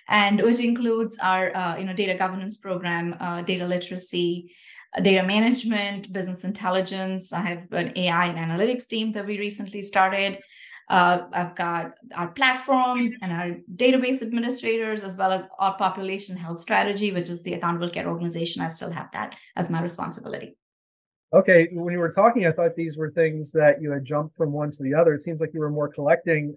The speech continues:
Speaker 2: uh, as you went. You, you're talking about one of the, uh, long-term goals is a best place to work. I, I guess I'm wondering, how do you build and nurture,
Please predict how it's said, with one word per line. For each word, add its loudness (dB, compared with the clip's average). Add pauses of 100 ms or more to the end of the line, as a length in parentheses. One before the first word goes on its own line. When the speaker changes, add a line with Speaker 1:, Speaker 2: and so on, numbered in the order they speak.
Speaker 2:
uh, 0
as -2
you -6
went. 0 (500)
You, 2
you're 6
talking 6
about 2
one -2
of -4
the, 2 (260)
uh, 2
long-term -2
goals -2
is -8
a -2
best -2
place -4
to -8
work. -4 (160)
I, 2
I -2
guess -2
I'm 0
wondering, 0
how 0
do 0
you 0
build 0
and -2
nurture, 0